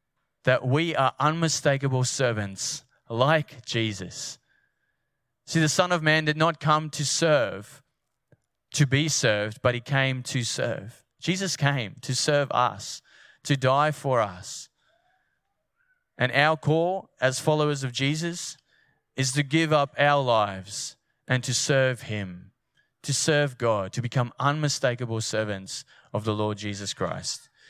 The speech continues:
in our homes, in our workplaces, and in our communities. Let me pray for us, and team's gonna come up and we're gonna sing a song, final song, We Believe,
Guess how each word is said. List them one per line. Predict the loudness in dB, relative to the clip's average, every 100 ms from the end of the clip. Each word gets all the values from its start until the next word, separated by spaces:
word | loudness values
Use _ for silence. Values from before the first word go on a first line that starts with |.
| _ _
in | -2 2
our | 2
homes, | 4 2 2 0 -2 -2 -4 -6 _ _ _ _
in | 0
our | 2
workplaces, | 2 0 0 0 0 -2 -6 -6 -10 -12 _ _ -10
and | -6
in | -4
our | -6
communities. | -6 -8 -8 -10 -12 -14 -12 -12 _ _ _ _ _ _ _ _ _ -2
Let |
me | 0
pray | 4 2
for | 2 0
us, | 0 -2 -6
and | -8 -8 -6
team's | -4 -4 -4
gonna | -6 -4
come | -4 -2
up | -2 -2
and | -8
we're | -6 -8
gonna | -8 -10 -14 -20 _ -8
sing | -4 -2 -2
a |
song, | -2 -2 -4 -8 -16
final | -4 -2 -2
song, | -4 -4 -4 -2
We | -2 -2
Believe, | -4 -4 -6 -10 -18